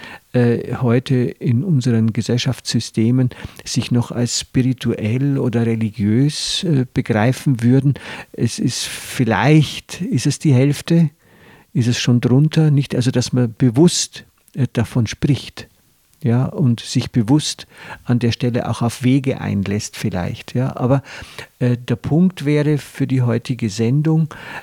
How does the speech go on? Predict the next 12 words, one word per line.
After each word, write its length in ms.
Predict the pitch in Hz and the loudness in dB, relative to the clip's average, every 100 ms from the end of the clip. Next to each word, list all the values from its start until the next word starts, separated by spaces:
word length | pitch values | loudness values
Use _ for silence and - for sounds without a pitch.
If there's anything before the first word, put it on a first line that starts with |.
| - | -6
äh, 100 | 131 120 | -4 -4
zu 240 | - 131 | -4 -2
begreifen, 920 | 131 110 110 101 110 156 - - 151 131 | -2 -2 -2 0 2 0 0 0 0 2
welche, 600 | 127 156 - 156 143 - _ | 2 2 0 -2 -2 -4 _
mm, 480 | - 127 131 131 131 139 - - | 0 2 4 2 2 0 -4 -4
Prozesse 880 | 123 120 - 147 160 - 165 160 151 - - _ | -2 -2 -2 -2 -2 0 2 2 -2 -12 -20 _
brauchen 720 | - 113 123 143 - 151 135 120 | -4 0 0 0 0 0 0 0
wir, 400 | 131 147 147 147 - - - | 2 4 2 0 -8 -20 -2
um 200 | 139 127 | 2 4
bereit 720 | 123 110 104 127 175 - - | 4 4 2 4 2 0 -8
zu 440 | - - 143 120 117 | -6 0 0 0 0
werden, 760 | 113 123 127 143 139 160 165 | 2 4 4 2 2 2 2